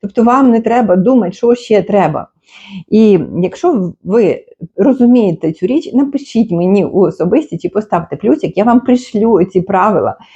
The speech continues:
Я запрошу вас у чат. У нас там уже більше двох тисяч споживачів з різних країн світу.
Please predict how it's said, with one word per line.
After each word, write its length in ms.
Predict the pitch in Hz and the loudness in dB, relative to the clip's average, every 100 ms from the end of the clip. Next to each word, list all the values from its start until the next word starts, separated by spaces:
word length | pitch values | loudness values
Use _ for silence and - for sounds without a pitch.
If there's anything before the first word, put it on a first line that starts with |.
| _ | _
Я 140 | 196 208 | -2 0
запрошу 540 | 214 - 226 - 294 | 0 0 -4 0 0
вас 240 | 208 226 - | 2 0 -2
у 80 | 240 | -4
чат. 400 | - 165 131 156 | -2 -2 -2 -4
У 60 | |
нас 260 | 170 214 247 | -4 -2 -4
там 180 | 208 208 | -4 -2
уже 140 | 208 | 0
більше 400 | 196 220 220 - | 2 2 0 0
двох 240 | 185 190 | -2 -2
тисяч 260 | - 196 175 | -2 -2 -4
споживачів 600 | - 190 175 175 175 208 | -4 -2 0 -2 -2 -2
з 40 | |
різних 320 | 160 170 165 165 | 0 0 0 -2
країн 280 | 156 156 | -2 -2
світу. 320 | 170 151 - | -4 -6 -8